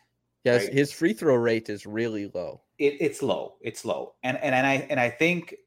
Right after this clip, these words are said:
Speaker 2: when the Raptors signed him to a deal, I think they probably would have had a conversation that,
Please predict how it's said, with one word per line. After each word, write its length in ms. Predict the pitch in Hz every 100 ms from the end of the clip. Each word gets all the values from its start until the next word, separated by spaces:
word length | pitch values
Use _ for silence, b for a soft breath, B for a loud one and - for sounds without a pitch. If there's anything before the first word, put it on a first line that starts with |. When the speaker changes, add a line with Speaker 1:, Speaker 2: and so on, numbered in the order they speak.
| _ _ _ _ _ _ - -
Speaker 2:
when 480 | 127 123 127 123 123 - -
the 140 | 120 110
Raptors 460 | 113 113 - 113
signed 380 | - - 113 165
him 320 | 135 95 95 -
to 140 | 101
a 40 | 92
deal, 500 | 92 85 78 131 - _ _ _ _ _ -
I 40 |
think 160 | 147 131
they 120 | 120
probably 840 | - - 127 185 156 120 101 92 98
would 100 | 107
have 120 | 98
had 260 | 110 107 101
a 40 |
conversation 720 | - 101 92 90 135 - 92
that, 280 | 90 90 -